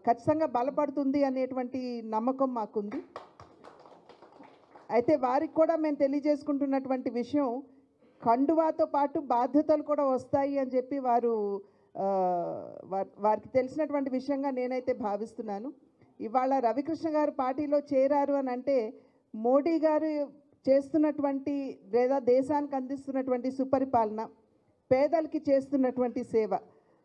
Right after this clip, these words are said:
ఈ, ఈ రెండింటినీ కూడా గుర్తించి గమనించి రవికృష్ణ గారు ఆకర్షితులై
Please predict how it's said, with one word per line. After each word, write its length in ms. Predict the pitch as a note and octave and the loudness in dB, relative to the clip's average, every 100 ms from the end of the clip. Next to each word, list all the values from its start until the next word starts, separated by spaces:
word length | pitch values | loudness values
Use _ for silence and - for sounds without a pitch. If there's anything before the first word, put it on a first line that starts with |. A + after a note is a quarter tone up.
| - | -10
ఈ, 120 | A#3+ | -6
ఈ 280 | B3+ C4 B3 | -4 -4 0
రెండింటినీ 540 | C4 C4 C#4+ D4 D#4+ E4 | 2 4 4 2 0 0
కూడా 320 | D#4+ D4 D4+ | 0 2 2
గుర్తించి 840 | A#3 B3+ C4 D#4 D4 D#4+ D4 B3+ A3+ | 0 -6 -8 -6 -6 -4 -4 -4 -2
గమనించి 800 | A#3 C4+ D4 C#4+ D4+ B3 B3+ A3+ A3 | -2 -2 -4 -4 -4 -6 -8 -8 -4
రవికృష్ణ 460 | G#3+ C4+ D4 D4 | -4 -4 -6 -6
గారు 300 | C#4 C4+ C4+ | -4 -4 -2
ఆకర్షితులై 960 | C4 A3 A#3+ C#4+ C#4 C#4+ C#4 B3+ C4 | 0 0 0 -2 -4 -6 -6 -4 -4